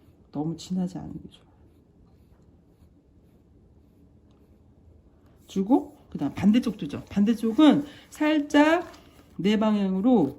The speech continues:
꼬리 쪽을 잡아주고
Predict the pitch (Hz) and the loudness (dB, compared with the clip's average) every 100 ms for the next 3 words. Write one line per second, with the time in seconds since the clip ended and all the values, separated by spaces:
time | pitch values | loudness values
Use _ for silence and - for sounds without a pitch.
0 | - - 277 277 254 - 214 202 285 359 | -20 -6 -2 0 0 -2 -6 0 2 2
1 | 392 - _ - _ _ - - 170 180 | -2 -14 _ -20 _ _ -20 -10 -4 -4
2 | 180 - 170 - 160 165 185 151 139 | -4 -8 -10 -6 -4 0 0 0 -2